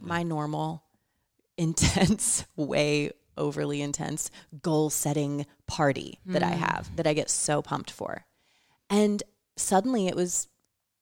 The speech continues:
Speaker 2: like, a week into twenty twenty, and, and I realized I didn't, I hadn't done any of that stuff.
Speaker 3: Mm.
Speaker 2: And in the same breath, I was sitting up in my office,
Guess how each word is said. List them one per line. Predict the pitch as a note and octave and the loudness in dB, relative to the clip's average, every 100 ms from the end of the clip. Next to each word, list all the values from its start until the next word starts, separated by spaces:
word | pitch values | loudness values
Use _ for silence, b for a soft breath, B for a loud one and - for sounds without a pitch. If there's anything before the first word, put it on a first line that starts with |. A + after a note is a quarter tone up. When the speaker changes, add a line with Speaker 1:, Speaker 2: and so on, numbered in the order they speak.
| - | -8
Speaker 2:
like, | E3 | -4
a | F3+ | -2
week | D#3+ E3 F#3 | -2 -4 -2
into | E3+ | -2
twenty | D#3+ - D#3+ | -4 -4 -4
twenty, | D3+ - E3 G3 | -4 -4 -2 -2
and, | D#3 - | -4 -6
and | D3+ D3+ | -4 -2
I | D3+ | -2
realized | D3+ D3+ E3 - D#3 - | -4 -4 -2 -2 -2 -2
I | - | -2
didn't, | D#3+ D#3 D#3+ E3 - _ _ _ | -4 -6 -8 -10 -14 _ _ _
I | E3+ | -2
hadn't | F#3 F3 | 0 0
done | E3 D#3+ - | 0 -2 -4
any | D#3 G3 | -4 -2
of | D#3+ | -2
that | - - | -4 -6
stuff. | - - - - F#3+ | -6 -6 -8 -12 -10
Speaker 3:
Mm. | F3+ F3+ F3+ _ _ _ _ _ - | -8 -10 -14 _ _ _ _ _ -2
Speaker 2:
And | F#3 F#3 F3 E3+ - _ _ _ - | 2 4 2 0 -6 _ _ _ -2
in | G3 G3+ | 2 4
the | F#3 | 2
same | - - F3 F#3 G3+ | 0 0 2 2 0
breath, | E3+ D#3+ D3+ C#3+ C#3 - - _ _ _ - | 0 0 2 0 -4 -14 -20 _ _ _ -4
I | |
was | E3 - | -2 0
sitting | F#3 F#3 | 0 0
up | F#3+ F#3+ | 0 0
in | |
my | F#3 F3 | 0 0
office, | C#3 - D#3 D3 - - | -2 -2 -6 -4 -6 -8